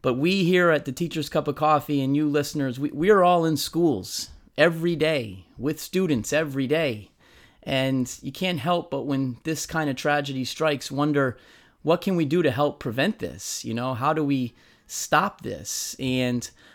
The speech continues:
on my week off, I've been thinking about this a lot, and I'm sure a lot of you have as well.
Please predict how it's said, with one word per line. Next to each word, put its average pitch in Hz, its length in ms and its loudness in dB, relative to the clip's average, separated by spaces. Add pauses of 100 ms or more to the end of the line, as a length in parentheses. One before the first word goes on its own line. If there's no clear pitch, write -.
(120)
on 127 120 0
my 156 160 4
week 180 280 0
off, 135 400 2
I've 127 160 -2
been 135 140 -2
thinking 156 300 0
about 120 280 0
this 120 180 -4
a 120 40 -2
lot, 104 680 -2
and 120 120 -4
I'm 117 100 -4
sure 135 200 -4
a 131 80 2
lot 123 160 2
of 117 100 -2
you 123 180 -2
have 110 280 -2
as 107 160 -10
well. 113 380 0